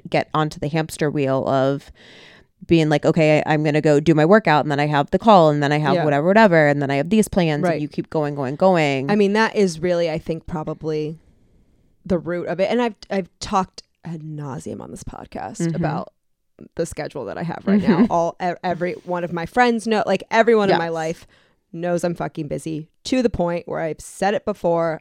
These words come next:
Speaker 2: I'm a-, annoyed with myself about it, right?
Speaker 1: Mm-hmm.
Speaker 2: Like,
Speaker 1: Mm-hmm.
Speaker 2: so I'm sure that has to have, it has to play into it somehow. Like, as much as I wanna be like, "I can manage it. It's fine. It's not taking a
Speaker 1: Mm-hmm.
Speaker 2: toll. Like, it's okay. I'm getting
Speaker 1: Mm-hmm.
Speaker 2: everything done.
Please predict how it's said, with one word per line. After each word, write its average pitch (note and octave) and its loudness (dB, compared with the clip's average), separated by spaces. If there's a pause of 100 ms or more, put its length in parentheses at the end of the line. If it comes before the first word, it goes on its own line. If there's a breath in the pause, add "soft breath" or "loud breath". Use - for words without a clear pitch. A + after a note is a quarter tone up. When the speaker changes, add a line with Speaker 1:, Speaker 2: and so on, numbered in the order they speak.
Speaker 2:
I'm D#3 -10 (140)
a-, E3 -12
annoyed F3 2
with F#3+ -2
myself E3 -8
about - -12
it, - -10
right? G3 4
Speaker 1:
Mm-hmm. F4 -2
Speaker 2:
Like, F#3 -4
Speaker 1:
Mm-hmm. G#3+ 4 (1500 soft breath)
Speaker 2:
so G#3+ 8
I'm F#3+ 6
sure A3+ 8
that F#3 2
has E3 -4
to - -6
have, D#3 -8 (240)
it G3+ -2
has E3 -6
to F3 -4
play - -6
into - -10
it - -10
somehow. D#3 -6
Like, G3 0
as G3 4
much G3+ 0
as G#3 -2
I G3 2
wanna F3+ 0
be F3 -2
like, E3+ -2
"I G#3+ 4
can D4 2
manage D#3+ -2
it. F3 0
It's - -6
fine. D#3+ -4
It's F#3 -8
not G#3+ -4
taking G3 4
a - 2
Speaker 1:
Mm-hmm. F#3+ 2
Speaker 2:
toll. D#3+ -2
Like, E3 -4
it's - -8
okay. F3 -2
I'm F3+ -4
getting F#3+ 4
Speaker 1:
Mm-hmm. F#3+ 4
Speaker 2:
everything E3 0
done. D#3+ -6